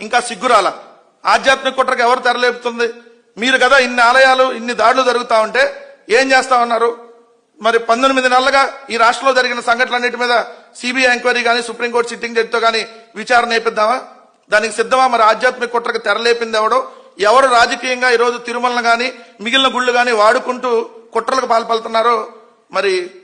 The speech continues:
మేమైతే ఎంక్వైరీకి సిద్ధం. మీరు సిద్ధంగా ఉన్నారా? సమాధానం చెప్పని అడుగుతా ఉన్నా. ఓ జంతువులు కొవ్వన్నట్టు మాట్లాడావు కాబట్టి దానికి తగిన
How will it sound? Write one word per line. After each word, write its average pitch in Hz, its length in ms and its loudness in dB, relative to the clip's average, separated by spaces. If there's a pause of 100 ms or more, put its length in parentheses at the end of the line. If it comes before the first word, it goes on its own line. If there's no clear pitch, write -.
మేమైతే 202 360 -2
ఎంక్వైరీకి 214 380 -2
సిద్ధం. 190 360 -4 (260)
మీరు 180 120 -10
సిద్ధంగా 208 380 -4
ఉన్నారా? 196 280 -2
సమాధానం 202 420 -2
చెప్పని 185 240 -6
అడుగుతా 180 320 -6
ఉన్నా. 170 240 -10 (300)
ఓ 185 160 -4
జంతువులు 233 460 -4
కొవ్వన్నట్టు 226 420 -2
మాట్లాడావు 208 420 -2
కాబట్టి 202 300 -2
దానికి 190 300 -6
తగిన 214 540 -4